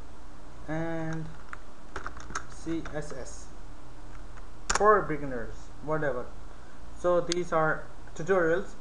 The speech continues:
from which I have learned, as you are learning, uh, from my tutorials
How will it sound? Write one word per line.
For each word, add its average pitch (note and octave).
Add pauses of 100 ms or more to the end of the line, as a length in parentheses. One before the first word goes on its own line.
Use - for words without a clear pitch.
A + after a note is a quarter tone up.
(480)
from E3
which G3
I G3
have A3+
learned, F#3+
as F#3+
you F#3+
are F3
learning, F#3 (140)
uh, D#3
from D#3+
my E3 (160)
tutorials D3+